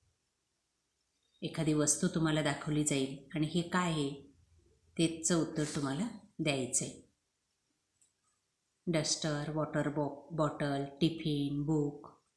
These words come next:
यासारख्या वर्गातल्या वस्तू असतील. क्वेश्चन नंबर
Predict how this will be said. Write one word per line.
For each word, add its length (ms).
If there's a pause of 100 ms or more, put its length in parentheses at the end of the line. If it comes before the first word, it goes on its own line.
यासारख्या 540
वर्गातल्या 440
वस्तू 300
असतील. 340 (1120)
क्वेश्चन 300
नंबर 240